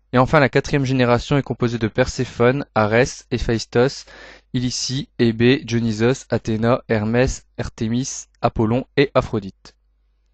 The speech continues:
Dans une deuxième partie, nous allons voir la première génération avec Gaïa et Ouranos. Tout d'abord Gaïa,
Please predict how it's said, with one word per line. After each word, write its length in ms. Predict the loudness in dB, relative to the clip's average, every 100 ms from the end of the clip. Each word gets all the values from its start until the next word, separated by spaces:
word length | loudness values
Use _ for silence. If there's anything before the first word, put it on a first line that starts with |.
| _ _ _ _ _ _ _ _ _ _ -6
Dans 60 |
une 140 | -4 0
deuxième 220 | 2 4
partie, 320 | 2 2 -2
nous 100 | 0
allons 80 | 2
voir 160 | 4
la 80 | 4
première 240 | 2 0 0
génération 460 | 0 0 0 0
avec 240 | -2 -2 2
Gaïa 420 | 2 4 2 2 0
et 100 | 0
Ouranos. 600 | 2 2 0 -4 -8 -18 _ _ _ _ _ _ _ _ _ _ _ -12
Tout 100 | 0
d'abord 300 | 4 4 6
Gaïa, 400 | 4 6 4